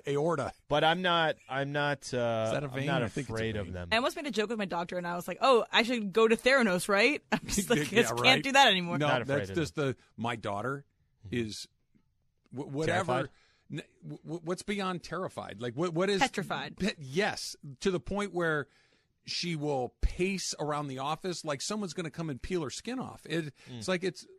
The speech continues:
Speaker 3: That was
Speaker 1: honey,
Speaker 3: me for a while.
Speaker 1: it's a flu shot. They're just gonna go boop, and we're done here. But it is
Speaker 2: Okay, what does she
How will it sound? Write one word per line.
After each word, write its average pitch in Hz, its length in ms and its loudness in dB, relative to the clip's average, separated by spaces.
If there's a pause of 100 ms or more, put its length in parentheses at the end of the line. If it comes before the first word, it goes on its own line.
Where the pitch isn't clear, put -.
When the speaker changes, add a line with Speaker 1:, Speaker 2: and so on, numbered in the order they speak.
(180)
Speaker 3:
That 262 100 2
was 339 120 4
Speaker 1:
honey, 285 100 2
Speaker 3:
me 262 40 2
for 202 140 -2
a 175 60 0
while. 170 180 -6
Speaker 1:
it's 220 160 -2
a 190 40 -2
flu 349 260 -2
shot. - 320 -6
They're 180 100 -8
just 202 160 -10
gonna 214 140 -8
go 190 80 -4
boop, 466 340 -2 (240)
and 185 160 -4
we're 185 80 -2
done 247 240 -4
here. 135 260 -4
But 143 200 -4
it 185 200 0
is 139 240 -6
Speaker 2:
Okay, 165 160 2
what 151 180 2
does 175 80 4
she - 60 -2